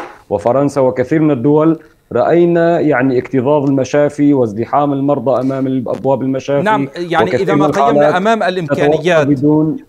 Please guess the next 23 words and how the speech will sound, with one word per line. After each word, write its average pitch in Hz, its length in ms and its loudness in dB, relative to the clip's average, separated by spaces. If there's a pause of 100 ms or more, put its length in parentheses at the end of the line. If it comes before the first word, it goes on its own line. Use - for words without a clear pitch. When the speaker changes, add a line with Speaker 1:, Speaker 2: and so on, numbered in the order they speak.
(100)
Speaker 2:
أه، 151 140 -4
دكتور، 175 420 -2
Speaker 1:
نعم، 151 200 0
نعم. 139 340 -2
Speaker 2:
إذا 170 160 0
ما 185 120 -2
Speaker 1:
سيدي 196 220 0
Speaker 2:
قيمنا 202 160 2
Speaker 1:
الكريم، 185 180 0
Speaker 2:
أمام 202 140 2
ال-، 170 320 -6
الإمكانيات 185 800 -2
المقدمة 185 680 -2 (300)
لوزارة 175 920 0
الصحة 175 380 -2
في 165 280 -6
الحكومة 160 500 -8
السورية 156 380 -6
المؤقتة، 143 540 -6 (300)
كيف 202 320 -4
كان 185 320 -2
أداء 175 320 -2
الوزارة؟ 113 560 -4